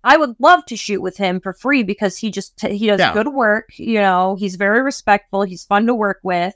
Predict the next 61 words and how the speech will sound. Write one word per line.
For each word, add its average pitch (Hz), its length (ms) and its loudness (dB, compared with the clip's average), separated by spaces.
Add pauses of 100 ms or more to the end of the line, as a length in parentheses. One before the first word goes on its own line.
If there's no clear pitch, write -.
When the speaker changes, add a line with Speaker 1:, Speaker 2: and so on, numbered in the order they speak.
(120)
Speaker 1:
And 208 120 -4
so 247 80 -2
you 240 80 0
kinda 247 260 2
have 240 160 4
to 226 60 -4
look 226 200 -2
at - 120 0
all 214 160 6
those 202 220 0
factors 185 500 0
when 185 140 -4
you 180 80 -4
decide 185 320 2
to 175 80 -6
work 175 240 -4
with 165 140 -6
someone. 160 600 -2
Is 180 200 -4
their 185 160 0
work 196 260 -2
worth 196 300 -4
it? 185 340 0
Are 214 100 2
they 202 120 0
paying 190 420 -2
you? 175 480 -4 (200)
How 208 280 6
are 202 200 4
they 185 160 0
as 175 120 -2
a 180 40 -6
person? 175 800 -6
Speaker 2:
Yeah. - 160 -10 (180)
I 117 120 -2
mean, 107 100 2
a 101 60 0
lot 104 180 2
of 95 100 -2
it, 92 140 -4
I 95 60 -6
mean, 92 260 -2
a - 120 -8
lot 110 140 2
of 104 100 0
it - 40 -14
comes 98 220 -4
down 90 180 0
to 85 60 -4
the 80 100 -10
personality, 85 800 -6
I - 20 -10
think, 90 240 -8
too. 95 160 -6
I 82 60 -6
mean, 87 120 -4
of 90 100 -6
course, 98 280 -6
the - 80 -8
profession, 95 460 -4
Speaker 1:
Yeah. - 60 -8